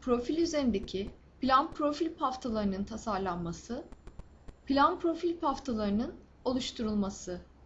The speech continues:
Kullanıcı tarafından seçilen pafta şablonu ile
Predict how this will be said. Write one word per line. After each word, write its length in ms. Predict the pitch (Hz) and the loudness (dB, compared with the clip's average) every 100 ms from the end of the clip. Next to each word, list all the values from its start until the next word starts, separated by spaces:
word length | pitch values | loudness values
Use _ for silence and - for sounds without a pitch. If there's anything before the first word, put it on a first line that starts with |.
| - - - - - - - - - - - - - - - - - - - - - - | -20 -20 -20 -20 -20 -20 -20 -20 -20 -20 -20 -20 -20 -20 -20 -20 -20 -20 -20 -20 -20 -12
Kullanıcı 560 | - 240 262 269 285 339 | -2 2 4 4 2 2
tarafından 640 | 381 370 370 339 311 254 | 2 2 2 0 2 0
seçilen 560 | - 226 - 196 190 | -2 -6 -4 -4 -2
pafta 440 | 208 262 269 - 339 | -2 -2 -2 -2 -2
şablonu 520 | 349 302 254 294 320 | 2 0 2 0 2
ile 400 | 302 208 185 240 | 2 2 0 -4